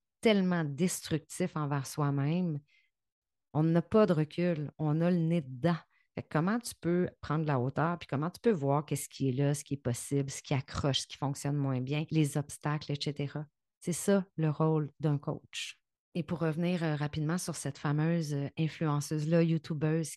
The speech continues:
qui se fait un grand plaisir, un énorme plaisir à détruire, euh, cet homme-là, à détruire Lewis Howes, Tony Robbins, Jenna Kutcher. Puis à un moment, elle fait un, <laughs> elle fait un commentaire, euh, en anglais en disant, «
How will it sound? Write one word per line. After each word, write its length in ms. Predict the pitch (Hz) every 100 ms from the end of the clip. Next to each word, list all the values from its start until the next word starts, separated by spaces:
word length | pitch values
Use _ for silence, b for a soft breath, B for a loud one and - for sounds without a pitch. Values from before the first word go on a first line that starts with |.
| -
qui 400 | - 151 151 139
se 160 | -
fait 160 | 127 156
un 160 | 143 131
grand 440 | 151 165 175 170
plaisir, 440 | - 151 147 160
un 160 | 151 156
énorme 440 | 165 170 180 175
plaisir 600 | 147 147 143 143 160 151 -
à 100 | 147
détruire, 680 | 139 143 - 160 165 165 160
euh, 300 | 143 139 139 - b b
cet 260 | - 139 -
homme-là, 500 | 135 147 185 190 185
à 60 | 147
détruire 500 | 151 - 160 160 156
Lewis 320 | 147 135 -
Howes, 500 | 180 175 180 175 - -
Tony 300 | 165 147 131
Robbins, 580 | 151 170 185 196 202 190 - -
Jenna 300 | 151 135 131
Kutcher. 720 | 185 185 - 208 202 190 185 -
Puis 120 | 175
à 40 |
un 60 | 156
moment, 340 | 156 156 180
elle 80 | 165
fait 240 | - 180 175
un, 220 | 156 143
<laughs> 420 | - - - -
elle 80 | 196
fait 120 | 214
un 80 | 202
commentaire, 680 | 190 160 143 147 165 156 160
euh, 160 | 143
en 60 | 143
anglais 380 | 147 147 165 165
en 80 | 151
disant, « 640 | 143 139 165 160 151